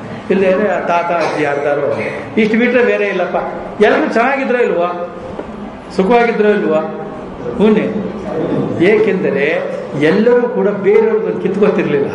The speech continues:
ಅವ್ number ಒಂದು. ಎರಡನೇದು, ತಮ್ಮ ಹತ್ರ ಇರುವುದನ್ನ ಕೊಡುವುದನ್ನ ಅಭ್ಯಾಸ ಮಾಡ್ಕೊಂಡಿದ್ರು. ತಮ್ಮಂತೆ ಇರಲಿ. ಹಳ್ಳಿಗಳಲ್ಲೆಲ್ಲ ಹೇಗಿತ್ತು ಅಂದ್ರೆ,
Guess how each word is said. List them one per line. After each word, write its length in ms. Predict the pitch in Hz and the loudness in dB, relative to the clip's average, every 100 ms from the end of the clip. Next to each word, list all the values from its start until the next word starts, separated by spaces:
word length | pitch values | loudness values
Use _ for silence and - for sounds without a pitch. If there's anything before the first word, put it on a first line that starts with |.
| 143 | -2
ಅವ್ 120 | 151 | 0
number 300 | 143 160 165 | 0 2 2
ಒಂದು. 480 | 156 170 165 - - - - - | 2 0 0 -2 -4 -8 -10 0
ಎರಡನೇದು, 540 | 185 247 240 202 208 | 2 4 2 2 2
ತಮ್ಮ 180 | 202 185 | 0 -2
ಹತ್ರ 140 | 185 185 | -2 0
ಇರುವುದನ್ನ 640 | 214 226 208 190 208 - | 0 2 2 2 0 -2
ಕೊಡುವುದನ್ನ 560 | 180 202 240 208 180 175 | 0 2 4 2 2 0
ಅಭ್ಯಾಸ 300 | 160 165 165 | 0 0 0
ಮಾಡ್ಕೊಂಡಿದ್ರು. 840 | 156 151 151 147 139 - - - - - - | -2 -2 -2 0 0 -2 -8 -12 -14 -10 0
ತಮ್ಮಂತೆ 480 | 156 190 190 185 | 2 4 2 2
ಇರಲಿ. 880 | 180 175 175 175 175 175 170 - - - | 2 0 0 -2 0 -2 -2 -6 -8 -2
ಹಳ್ಳಿಗಳಲ್ಲೆಲ್ಲ 640 | 165 196 185 180 180 180 175 | 2 4 4 4 2 2 0
ಹೇಗಿತ್ತು 400 | 165 165 190 196 | -2 -2 0 2
ಅಂದ್ರೆ, 480 | 214 240 - - | 4 4 2 -4